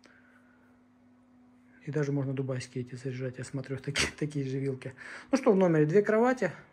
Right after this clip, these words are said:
по метр сорок. Шкафчик, холодильники. Точнее, холодильник один маленький.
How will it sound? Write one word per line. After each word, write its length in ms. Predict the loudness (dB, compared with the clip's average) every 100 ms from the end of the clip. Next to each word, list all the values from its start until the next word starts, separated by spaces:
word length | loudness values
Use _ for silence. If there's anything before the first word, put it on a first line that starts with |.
| _
по 60 | -2
метр 300 | 0 -2 -4
сорок. 340 | -2 -2 -2 -10 -20 _ _ _ -20 -20 -20 -20 -20 _ -20 -20 -20 _ -20 -20 -20 -20 _ _ -20 _ _ _ _ _ _ _ _ _ _ _ _ _ -20
Шкафчик, 600 | -8 -4 -4 -6 -12 -12 -16 _ _ _ _ _ _ _ _ _ _ _ _ _ _ _
холодильники. 840 | -10 -4 -4 -2 -4 -4 -4 -4 -6 -12 -20 _ -20 _ _ _
Точнее, 240 | -4 -2 -2
холодильник 500 | 0 0 0 -2 -2
один 200 | -4 -2
маленький. 500 | -2 -2 -4 -8